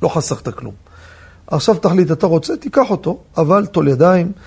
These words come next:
איך המוציא, ברכת המזון, זה הפיתה והבגט קראנץ'.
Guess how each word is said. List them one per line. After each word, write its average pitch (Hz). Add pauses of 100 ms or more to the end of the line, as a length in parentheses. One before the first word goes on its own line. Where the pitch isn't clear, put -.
(240)
איך 127
המוציא, 135
ברכת 147
המזון, 147 (1200)
זה 185 (400)
הפיתה 135
והבגט 117
קראנץ'. -